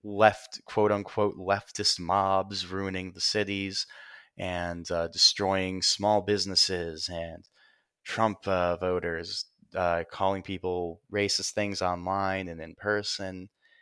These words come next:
And this was all boiling up, and it eventually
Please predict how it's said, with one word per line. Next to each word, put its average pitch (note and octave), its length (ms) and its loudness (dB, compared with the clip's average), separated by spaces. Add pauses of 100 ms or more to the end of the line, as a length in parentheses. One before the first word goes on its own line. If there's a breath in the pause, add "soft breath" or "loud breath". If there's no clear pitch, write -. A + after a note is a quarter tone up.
(500 soft breath)
And F#2+ 180 0
this F#2+ 120 2
was - 120 0
all C#3 140 10
boiling F#2 440 6
up, F2 280 2
and F2+ 540 -2
it F#2+ 80 -2
eventually G2 920 2